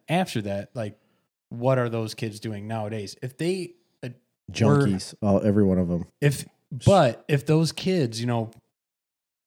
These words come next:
Speaker 1: they required stimulus, you know, to think and move, and that's how they went. If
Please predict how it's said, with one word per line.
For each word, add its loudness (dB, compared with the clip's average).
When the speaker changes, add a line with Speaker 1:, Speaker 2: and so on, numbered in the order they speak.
Speaker 1:
they -4
required 0
stimulus, -4
you -8
know, -8
to -14
think -8
and -14
move, -8
and -12
that's -8
how -2
they -6
went. -4
If -14